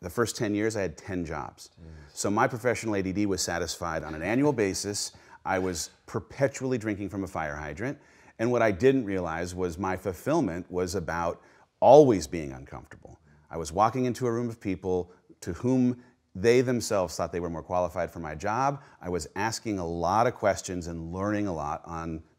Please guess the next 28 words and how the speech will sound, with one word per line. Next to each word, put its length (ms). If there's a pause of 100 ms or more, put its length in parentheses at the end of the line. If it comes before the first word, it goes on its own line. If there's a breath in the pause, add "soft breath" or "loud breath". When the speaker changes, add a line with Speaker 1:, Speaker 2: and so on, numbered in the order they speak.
(180)
Speaker 1:
an 140 (100)
every 220
single 320
hour 200
basis. 520 (520 loud breath)
And 200
when 100
I 100
found 340
myself 680 (420 soft breath)
in 240
this 200
job 300
for 160
what 160
ended 160
up 100
being 220
seven 340
years, 260
though 60
the 80
first 360
three 140
years 300
were 240
the 220
steepest 1120